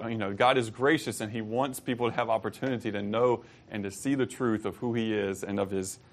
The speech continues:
of his power. So it's to convince them of the message of the new covenant between God and men that is mediated through Jesus Christ.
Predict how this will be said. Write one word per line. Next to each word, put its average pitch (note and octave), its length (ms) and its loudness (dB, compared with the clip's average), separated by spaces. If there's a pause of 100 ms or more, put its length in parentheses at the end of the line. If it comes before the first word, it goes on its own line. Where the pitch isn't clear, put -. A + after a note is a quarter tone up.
(200)
of G#2+ 140 -2
his F#2+ 160 0
power. E2+ 460 -4 (760)
So A#2 160 2
it's A2 200 0 (240)
to G#2+ 260 0 (140)
convince B2+ 520 2
them A2 240 0
of G2 120 -4
the G2 80 -2
message G2+ 480 -2
of F#2+ 100 -6
the F#2+ 80 -6
new G2 180 -2
covenant F2 500 -6 (400)
between G2 340 -6
God G2+ 240 4
and F#2+ 140 -2
men F#2 260 -6
that F2+ 140 -6
is F#2+ 180 -8
mediated G2+ 720 -2
through F#2+ 160 -8
Jesus F2 320 -10
Christ. - 500 -16